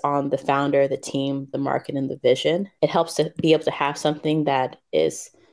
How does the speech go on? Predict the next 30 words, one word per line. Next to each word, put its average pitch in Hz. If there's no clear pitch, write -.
more 143
tangible, 220
but 156
really 226
at 202
that 151
stage, 151
it's -
a -
lot 180
of 165
it 143
is -
investing 143
in 135
people. -
Of 160
course, 196
it, 165
that, 139
that 135
will 156
vary 143
if 139
you're 139
in 139
kind 139
of -
more 135
of 135